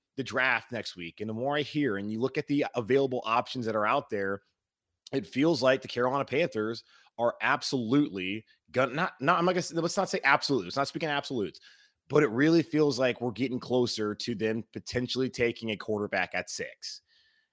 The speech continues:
He does not wanna play his hand. And Scott Fitterer was asked about it plenty of times of, Hey, what do you think about these guys? Where would you rank these quarterbacks to last year's class where, you know, they decided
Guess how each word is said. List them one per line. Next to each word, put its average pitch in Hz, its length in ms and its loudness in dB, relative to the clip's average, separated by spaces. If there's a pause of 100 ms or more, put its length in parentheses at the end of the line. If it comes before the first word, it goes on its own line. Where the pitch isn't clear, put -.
He 131 120 -2
does 147 200 4
not 165 180 8
wanna 175 160 4
play 165 220 4
his 156 100 0
hand. 76 220 -6
And 73 80 -20
Scott 156 280 8
Fitterer 175 200 4
was 139 140 2
asked 151 260 4
about 156 280 6
it 160 140 0
plenty 151 280 0
of 147 60 -2
times 147 520 2 (320)
of, 127 360 0 (240)
Hey, 139 440 4
what 120 180 -2
do 143 80 2
you 143 60 2
think 143 180 -2
about 139 160 4
these 135 160 -2
guys? 120 380 2
Where 123 100 0
would 120 140 -2
you 131 100 -2
rank 127 200 -2
these 131 140 -4
quarterbacks 131 600 2
to 131 80 -4
last 113 340 0
year's 127 160 -6
class 120 420 0
where, 117 120 -6
you 117 80 -6
know, 120 320 0 (260)
they 110 140 -2
decided 147 600 2